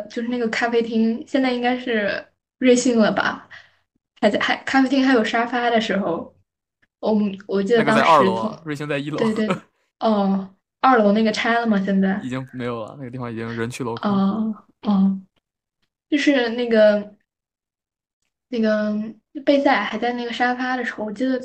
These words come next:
Speaker 1: 好像是从晚上吃完晚饭就坐那儿了吧，坐到晚上十一点钟，就是好像是四五个小时，我就觉得那个时候也挺久的，好，那个，那，就是那一阵子，一天就好像只能干这样一件事儿。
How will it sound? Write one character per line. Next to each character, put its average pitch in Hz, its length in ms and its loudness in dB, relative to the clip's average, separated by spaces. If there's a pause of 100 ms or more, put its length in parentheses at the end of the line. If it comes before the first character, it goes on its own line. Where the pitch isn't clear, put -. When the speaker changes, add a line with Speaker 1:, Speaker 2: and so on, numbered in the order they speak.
(100)
Speaker 1:
好 - 180 -4
像 254 240 -4
是 247 400 -4 (460)
从 - 260 -4
晚 226 240 2
上 214 160 0
吃 247 140 -4
完 277 160 -2
晚 - 140 -2
饭 247 200 -2
就 220 160 -4 (480)
坐 226 220 2
那 196 160 0
儿 190 60 0
了 202 40 -2
吧， 175 160 -2
坐 262 200 -2
到 240 120 4
晚 202 160 2
上 220 120 0
十 - 180 -2
一 262 100 0
点 220 200 0
钟， 180 200 -6
就 - 120 -10
是 226 340 -2
好 220 180 -2
像 240 200 -6
是 - 80 -12
四 - 160 -4
五 226 100 0
个 240 100 0
小 247 220 -2
时， - 100 -8
我 208 80 -2
就 269 140 2
觉 269 100 4
得 254 100 4
那 277 180 2
个 247 80 2
时 226 120 -2
候 226 160 2 (600)
也 226 100 6
挺 220 260 6
久 247 240 6
的， 202 220 4
好， 220 80 0 (380)
那 277 160 -2
个， 254 180 0
那， - 280 -8 (100)
就 247 100 0
是 226 120 2
那 262 140 6
一 226 80 4
阵 220 300 2
子， - 160 -4
一 262 140 4
天 240 320 0
就 240 120 4
好 233 120 0
像 208 120 2
只 214 120 -2
能 208 160 -2
干 226 200 4
这 226 60 4
样 220 100 4
一 226 80 0
件 226 220 0
事 226 80 -6
儿。 - 100 -4